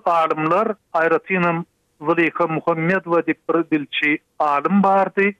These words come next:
Şol bu ýagdaýa bir garşy çykypdyr, ýöne ony köpçülik bolup ýadylardylar. Hem şol Magtum Ulynyň adyna berilýän goşgular Magtum Ulynyň özüniňki diýip karara gelipdirler. Şol kararyň aşagyna da gol çekipdirler.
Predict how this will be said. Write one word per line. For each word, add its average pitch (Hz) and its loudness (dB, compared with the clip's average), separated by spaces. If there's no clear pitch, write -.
Şol 196 0
bu 160 -2
ýagdaýa 170 4
bir 202 2
garşy 156 -2
çykypdyr, 202 -4
ýöne 175 2
ony 170 2
köpçülik - -6
bolup 156 0
ýadylardylar. 151 0
Hem 175 0
şol 170 0
Magtum 160 0
Ulynyň 165 0
adyna 156 0
berilýän 147 0
goşgular 147 0
Magtum 156 -4
Ulynyň 143 0
özüniňki 139 0
diýip 180 2
karara 170 0
gelipdirler. 120 -2
Şol 220 0
kararyň 185 0
aşagyna 170 0
da 196 0
gol 160 2
çekipdirler. 120 -4